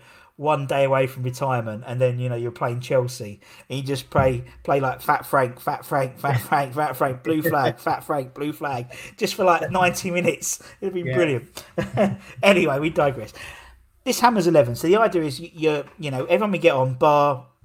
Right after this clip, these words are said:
Speaker 1: Mister Redknapp and Mister Ian Bishop, have
Speaker 2: Mm-hmm.
Speaker 1: picked their elevens. And, um,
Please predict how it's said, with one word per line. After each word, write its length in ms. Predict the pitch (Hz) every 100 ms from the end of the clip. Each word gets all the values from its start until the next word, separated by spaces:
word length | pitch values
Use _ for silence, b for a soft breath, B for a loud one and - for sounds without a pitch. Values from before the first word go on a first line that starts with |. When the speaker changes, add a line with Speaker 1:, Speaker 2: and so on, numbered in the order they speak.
| _ _ _ - -
Speaker 1:
Mister 280 | 147 123 120
Redknapp 480 | 127 123 117 117 - -
and 160 | 117
Mister 220 | 117 - 117
Ian 160 | 101
Bishop, 380 | 98 104 - - _ - - - - -
have 160 | 123 120
Speaker 2:
Mm-hmm. 120 | 147
Speaker 1:
picked 380 | 175 175 - - B B -
their 220 | 135 131
elevens. 560 | 131 113 95 92 - - _ -
And, 400 | 120 123 117 127
um, 400 | 120 120 117